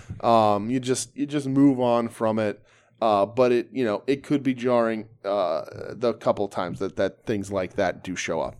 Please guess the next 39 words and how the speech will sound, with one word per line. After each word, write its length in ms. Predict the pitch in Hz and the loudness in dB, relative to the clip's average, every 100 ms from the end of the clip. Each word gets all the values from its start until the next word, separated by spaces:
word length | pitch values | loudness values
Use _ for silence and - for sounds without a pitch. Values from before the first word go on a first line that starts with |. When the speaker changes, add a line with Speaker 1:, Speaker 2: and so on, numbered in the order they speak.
| - - | -18 -18
Speaker 1:
Yeah. 300 | - - - | -18 -14 0
Speaker 2:
But 120 | 139 | 4
otherwise, 420 | 175 165 156 143 - | 4 6 6 4 2
this 280 | 143 135 | -2 0
is 100 | 135 | 0
a 80 | 131 | 0
ton 240 | 120 127 110 | 0 -2 -4
of 80 | |
fun. 400 | - 98 95 92 - - | -4 -4 -4 -8 -6 0
Speaker 1:
Yeah, 280 | 196 262 262 | 6 8 8
it's 120 | - | 6
actually 280 | 233 226 262 | 4 4 2
one 100 | 240 | 2
of 60 | 226 | 2
my 80 | 214 | 2
favorite 300 | - 220 214 | 4 4 6
wrestling 340 | 190 175 160 | 4 2 -2
documentaries. 800 | 131 117 117 113 117 92 - - - | -2 -4 -8 -2 0 0 -2 -10 -4
Speaker 2:
Yeah. 320 | 131 131 131 | 0 2 2
Speaker 1:
Um, 220 | 127 120 - _ _ _ _ _ _ _ - | -2 -8 -20 _ _ _ _ _ _ _ -2
you 140 | 170 | 2
know, 280 | 156 139 135 | 4 4 2
Brian's 500 | 123 143 151 156 143 | 0 4 4 4 2
last 400 | 147 143 139 - | 0 0 -2 -4
tour, 400 | 151 147 147 135 | 0 2 2 2
like, 220 | 135 131 120 - _ _ _ - - - | 0 -2 -4 -14 _ _ _ -20 -12 0
you 100 | 143 | 4
know, 220 | 131 123 | 6 6
they 340 | 123 135 135 | 4 6 4
hit, 240 | 117 151 143 | 4 0 0
like, 140 | 127 | -4
some 160 | 139 117 | -4 -6
shitty 560 | - - 151 139 135 | -6 0 2 2 0
indie 600 | 131 135 131 131 131 127 - _ _ _ _ | -2 -2 0 2 0 -2 -8 _ _ _ _
in, 420 | 143 131 123 117 | 0 0 0 -4
like, 220 | 117 113 113 | -6 -8 -8
Connecticut 580 | 127 123 123 123 131 | -4 -2 -2 0 2
or 160 | 127 | 4
whatever. 80 | 127 | 4